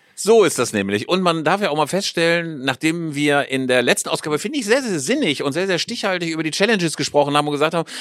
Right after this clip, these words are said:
warum das keine gute Idee ist. Und dann gab's jetzt fünfzig Zuschriften und fünfzig Zuschriften, in denen gesagt wurde, die Challenges, das funktioniert im Feldhockey und beim Hallenhalmer, aber super.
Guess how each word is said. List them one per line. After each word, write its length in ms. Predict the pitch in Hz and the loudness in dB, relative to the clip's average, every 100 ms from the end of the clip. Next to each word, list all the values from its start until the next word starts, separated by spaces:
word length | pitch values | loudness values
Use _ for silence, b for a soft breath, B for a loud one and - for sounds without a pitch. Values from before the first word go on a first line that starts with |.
| B | B
warum 160 | 143 165 | 0 2
das 140 | 143 | 0
keine 280 | 170 214 208 | 0 2 0
gute 240 | 185 196 | 0 -2
Idee 280 | 165 160 131 | 0 2 2
ist. 160 | 98 113 | 2 0
Und 60 | |
dann 120 | 127 | -2
gab's 180 | 139 180 | 0 2
jetzt 160 | 170 - | 2 2
fünfzig 340 | 214 - 170 | 0 0 -4
Zuschriften 520 | - 262 240 233 233 208 B B | -2 -2 2 0 0 -6 B B
und 180 | 151 147 | 0 0
fünfzig 260 | 226 196 | -2 -2
Zuschriften, 420 | - 208 202 - 180 | -2 -2 0 -2 -4
in 160 | 156 | -2
denen 180 | 165 170 | 0 2
gesagt 240 | 165 165 | 0 0
wurde, 140 | 185 190 | 0 -2
die 60 | |
Challenges, 520 | 180 - - 180 175 180 | 0 -2 -2 -4 -4 -2
das 180 | 175 | -2
funktioniert 460 | - 185 165 175 196 | -2 -4 -2 0 0
im 120 | 180 | 0
Feldhockey 560 | - - 202 180 175 180 | -2 -2 0 0 0 -2
und 120 | 175 | 0
beim 220 | 147 156 | -2 0
Hallenhalmer, 760 | 156 202 196 160 180 175 170 139 | 2 2 2 0 -2 0 0 0
aber 260 | 165 170 | 0 0
super. 500 | 156 175 247 214 202 | 2 4 2 4 2